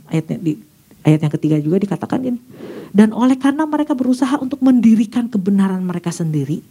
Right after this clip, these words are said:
maka mereka tidak takluk kepada kebenaran Allah." Nah, ini yang, yang jadi, menjadi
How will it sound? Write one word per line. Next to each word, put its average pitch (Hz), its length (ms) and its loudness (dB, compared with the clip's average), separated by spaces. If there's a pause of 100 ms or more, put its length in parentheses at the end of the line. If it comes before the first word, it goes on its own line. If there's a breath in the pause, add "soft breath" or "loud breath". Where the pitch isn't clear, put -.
(680 loud breath)
maka 302 160 2
mereka 311 240 0
tidak 262 320 -2
takluk 233 400 -2
kepada 175 320 -10
kebenaran 156 560 -8
Allah." 151 320 -12 (160)
Nah, 277 160 -10
ini 453 160 -10
yang, 294 240 0
yang 233 80 4
jadi, 233 160 -2 (400)
menjadi 214 400 0